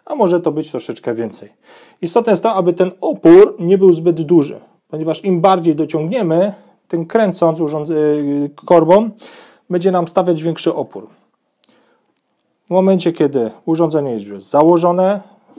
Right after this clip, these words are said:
zaciągnięte, sprawdzamy, czy głowica znajduje się nad materiałem, czy jest odpowiednio wcześniej już podniesiona. Uruchamiamy silnik, opuszczamy głowicę na zadaną głębokość,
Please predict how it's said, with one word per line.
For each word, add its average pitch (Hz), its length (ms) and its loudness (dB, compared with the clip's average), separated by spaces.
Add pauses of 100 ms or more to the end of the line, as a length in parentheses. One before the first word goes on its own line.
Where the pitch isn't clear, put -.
(300)
zaciągnięte, 175 840 -2 (880)
sprawdzamy, 160 540 4
czy 131 160 -8
głowica 156 520 0 (160)
znajduje 151 440 -4
się 113 140 -12
nad 147 200 -4
materiałem, 147 680 0
czy 185 120 -12
jest 127 120 -10
odpowiednio 127 640 -6 (500)
wcześniej 139 380 -6
już 104 100 -8
podniesiona. 135 720 -4 (720)
Uruchamiamy 185 640 2
silnik, 185 580 -2 (880)
opuszczamy 165 680 2
głowicę 131 360 -4
na 120 140 -4
zadaną 120 440 -2
głębokość, 123 760 -2